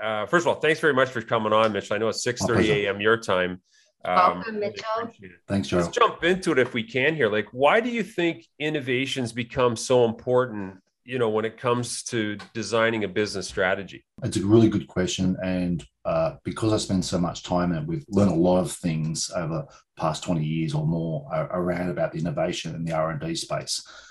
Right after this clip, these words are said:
Speaker 2: And what we're finding is that, um, if I took a typical Rogers bell curve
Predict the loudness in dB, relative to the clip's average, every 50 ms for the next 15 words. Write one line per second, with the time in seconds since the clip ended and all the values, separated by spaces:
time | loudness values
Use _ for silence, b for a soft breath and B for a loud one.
0 | B B B _ -6 -4 -2 -2 -2 -2 -4 -6 -8 0 4 6 6 6 4 2
1 | 0 -2 0 4 6 6 8 8 6 4 2 2 -2 -4 -4 -6 -6 -4 -2 0
2 | 0 0 -2 -6 b b b b b _ -8 -6 -6 -4 0 2 2 2 4 6
3 | 4 6 6 6 4 2 2 2 2 2 2 2 2 2 2 0 0 0 2 2
4 | 2 2 0 -4 -6 -4 -2 0 0 0 0 -4 -6 -6 -4 -4 -4 -6 -10 -14
5 | -16